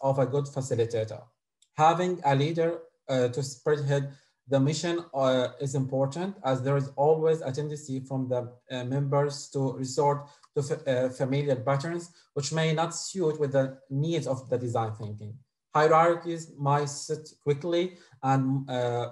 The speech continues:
management styles may subvert the mission. So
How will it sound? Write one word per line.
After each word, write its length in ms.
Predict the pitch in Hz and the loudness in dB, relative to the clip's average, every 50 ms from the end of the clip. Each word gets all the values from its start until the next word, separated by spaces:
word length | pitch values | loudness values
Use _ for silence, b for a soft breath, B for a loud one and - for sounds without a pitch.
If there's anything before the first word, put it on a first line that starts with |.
| - | -4
management 520 | 135 135 139 147 160 156 143 147 147 147 139 | -2 0 0 0 0 -2 -4 -4 -6 -6 -6
styles 500 | - - - 160 139 131 131 135 135 135 | -6 -2 2 4 6 6 4 4 2 0
may 260 | 135 139 139 135 139 139 | 0 0 2 2 2 0
subvert 500 | - - 156 143 143 139 139 139 135 120 | -2 -4 -4 -2 0 0 0 0 -2 -4
the 100 | 123 117 | -6 -4
mission. 360 | 117 113 107 - - 98 95 - - _ _ _ _ _ | -4 -6 -8 -8 -10 -14 -16 -20 -20 _ _ _ _ _
So 480 | - - 185 175 175 175 175 175 - | -2 2 4 6 6 4 2 -2 -10